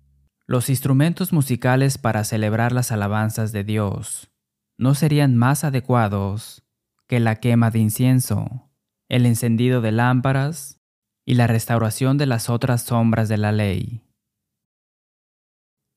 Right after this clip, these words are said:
El comentarista Adam Clarke, quizás el metodista más famoso, dice:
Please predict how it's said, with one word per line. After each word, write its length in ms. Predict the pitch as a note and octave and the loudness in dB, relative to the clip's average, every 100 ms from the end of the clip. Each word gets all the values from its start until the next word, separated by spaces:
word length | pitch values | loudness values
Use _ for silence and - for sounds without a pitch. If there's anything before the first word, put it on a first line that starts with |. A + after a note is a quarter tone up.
| _ _ _ - | _ _ _ -4
El 160 | B2+ A#2 | -2 2
comentarista 840 | B2 A#2 A2+ B2 D#3+ F3 F3 E3+ | 4 4 2 2 0 -2 -2 -2
Adam 400 | - B2 B2 A#2+ | 0 0 2 0
Clarke, 760 | B2 A#2 A2+ - G2 G2 - _ _ _ _ _ _ | 2 2 0 -4 -6 -6 -10 _ _ _ _ _ _
quizás 440 | - A2+ C3+ C3+ C#3 | -2 0 2 2 4
el 100 | B2 | 2
metodista 580 | A2+ A2 A#2+ B2+ C3 | 2 2 0 0 0
más 320 | A#2 A#2 E3+ - | 2 2 0 0
famoso, 760 | A#2+ A#2 A2+ - F2+ G#2 C3 _ _ _ - | 2 2 2 -4 -6 -6 -8 _ _ _ -12
dice: 720 | G2+ C3 C3+ G#2+ F#2+ F#2+ | 0 0 2 -2 -4 -6